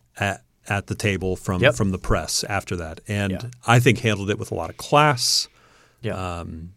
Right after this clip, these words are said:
Speaker 1: has handled it with class since then. I've never heard a, an outrage out of him or a s-,
Speaker 2: Yeah.
Speaker 1: you know, never screamed at a reporter or anything like that. He,
Speaker 2: Yeah.
Speaker 1: he's a class act, Bill.
Speaker 2: I mean, part of what made that so, uh, awful was the fact that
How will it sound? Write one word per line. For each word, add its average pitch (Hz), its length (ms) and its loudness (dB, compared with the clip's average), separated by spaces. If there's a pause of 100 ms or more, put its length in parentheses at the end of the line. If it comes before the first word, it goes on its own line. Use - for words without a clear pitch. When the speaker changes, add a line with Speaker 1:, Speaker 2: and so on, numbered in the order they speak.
(240)
Speaker 1:
has - 240 0
handled 104 240 0
it - 100 -4
with 101 220 -2
class 95 320 -2
since - 380 2
then. 131 180 4
I've 98 140 4
never 98 180 0
heard 92 240 -2
a, 85 180 -6 (160)
an - 300 -10
outrage 160 540 6
out 143 120 2
of 131 100 0
him 127 300 2
or 98 120 2
a 82 60 -2
s-, - 300 -4
Speaker 2:
Yeah. 117 140 -4
Speaker 1:
you 107 80 0
know, 95 120 -2
never 104 220 2
screamed 131 480 4
at 139 80 4
a 135 40 6
reporter 123 500 4
or 101 40 4
anything 98 280 -4
like 95 200 -14
that. 104 260 -8
He, 104 180 -12 (100)
Speaker 2:
Yeah. 113 120 -4
Speaker 1:
he's 113 160 -4
a 120 60 -6
class - 340 -8
act, - 240 -16
Bill. - 100 -10
Speaker 2:
I - 40 -4
mean, 151 180 -2
part 202 220 4
of 208 60 8
what 160 100 4
made 143 140 2
that 120 140 2
so, 131 580 4 (500)
uh, 98 320 -2
awful 113 720 0
was 123 220 2
the 127 80 0
fact 107 320 -2
that 98 180 0